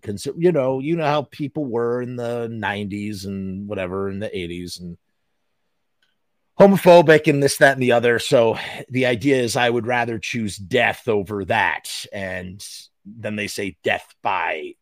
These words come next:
that." That's the joke. That's the, that's the point of the joke. So that's what, th-, that's what's being referenced in Death by Unga Bunga.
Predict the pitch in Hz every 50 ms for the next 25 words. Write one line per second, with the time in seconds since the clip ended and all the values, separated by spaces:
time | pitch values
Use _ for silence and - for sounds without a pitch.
0 | _ - 107 90 78 78 - _ - - - - 101 92 - - - - 80 73
1 | 92 85 65 - _ _ _ - 87 87 - - - - 90 - - 98 95 -
2 | - - - - 95 92 78 73 71 - - - - - _ _ _ _ _ _
3 | _ _ _ _ _ _ _ _ _ _ _ _ _ - - 107 98 85 98 104
4 | 101 101 - - - - 104 104 98 90 _ - 139 107 95 110 107 - 117 120
5 | 139 135 - - 139 113 - - 143 131 123 113 98 107 110 107 - - 107 90
6 | 82 - - 101 95 90 85 107 104 101 - _ - 98 98 92 - 98 101 98
7 | 98 92 85 87 92 87 78 - 62 - -